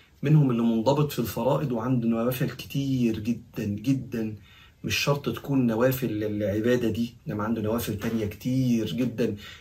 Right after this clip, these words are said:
من الصدقة والصيام والإكرام والمواساة ومساعدة الضعيف و،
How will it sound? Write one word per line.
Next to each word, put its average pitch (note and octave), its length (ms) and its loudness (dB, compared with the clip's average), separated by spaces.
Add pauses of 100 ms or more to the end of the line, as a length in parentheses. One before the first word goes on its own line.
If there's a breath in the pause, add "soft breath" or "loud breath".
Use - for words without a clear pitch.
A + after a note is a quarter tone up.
(120)
من A2+ 120 -2
الصدقة A2+ 600 0 (220)
والصيام A2+ 880 0
والإكرام A2 960 0
والمواساة G#2 920 0
ومساعدة G#2 680 -2
الضعيف A#2 680 -2
و، A#2 140 -6